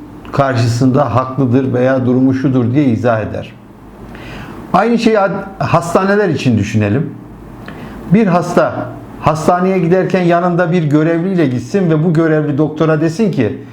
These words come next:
"Ya bu gerçekten şöyle bir hastalığa sahip, bunun işte filmini çekelim, bunu tedavi edelim, ameliyat edelim, bunu sağlığına kavuşturalım." desin. Yani hasta adına bu aracı olsun,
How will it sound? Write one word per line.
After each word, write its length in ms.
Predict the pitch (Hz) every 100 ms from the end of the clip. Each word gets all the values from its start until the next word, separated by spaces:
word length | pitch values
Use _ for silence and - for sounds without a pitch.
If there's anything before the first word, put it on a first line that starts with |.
| - -
"Ya 200 | 175 180
bu 40 |
gerçekten 680 | 175 202 196 175 156 165 135 - - -
şöyle 320 | - 185 185
bir 60 | 165
hastalığa 580 | 147 151 170 165 180 180
sahip, 420 | 180 151 156 185 - - - - -
bunun 160 | 156 175
işte 260 | 156 180
filmini 400 | 151 170 170 175
çekelim, 480 | 156 160 165 160 170
bunu 180 | 160 165
tedavi 420 | 160 160 165 165
edelim, 360 | 165 165 170 151
ameliyat 440 | 151 165 175 170
edelim, 260 | 160 165 170
bunu 140 | 165 165
sağlığına 420 | 165 156 160 170
kavuşturalım." 800 | 170 156 147 151 147 147 143 131 - -
desin. 320 | 135 123 101 - - - - - - - - -
Yani 280 | 143 165 185
hasta 680 | 165 - 143 151 - 214 175
adına 540 | 135 131 175 208 208 - - -
bu 300 | - 151 214
aracı 380 | 151 151 151 147
olsun, 540 | 165 131 - 165 185